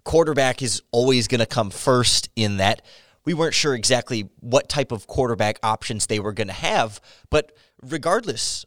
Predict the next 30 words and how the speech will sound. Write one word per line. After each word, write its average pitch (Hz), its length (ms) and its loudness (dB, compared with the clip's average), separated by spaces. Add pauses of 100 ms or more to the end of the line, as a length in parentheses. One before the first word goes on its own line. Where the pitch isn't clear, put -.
(100)
of 120 360 0
who - 220 -10
was 165 200 0
going 135 300 -2
to 113 80 -6
play 190 320 2
under 135 220 4
center 113 320 4
in 110 180 -4
two 123 160 -4
thousand 101 340 0
twenty-one, 104 540 -4 (420)
we 135 140 -4
kind 208 320 0
of 165 100 -2
all 151 540 4 (320)
had 143 240 0
a - 20 -6
consensus 127 880 0 (180)
that 104 480 -2 (440)
the 110 100 -4
offensive 139 540 2
line 117 440 0 (320)
needed 117 440 -2
to 113 160 -2
be 101 160 -4
better, 85 420 -4 (240)
and 107 420 -4 (400)
that 120 280 -4
meant 135 480 -2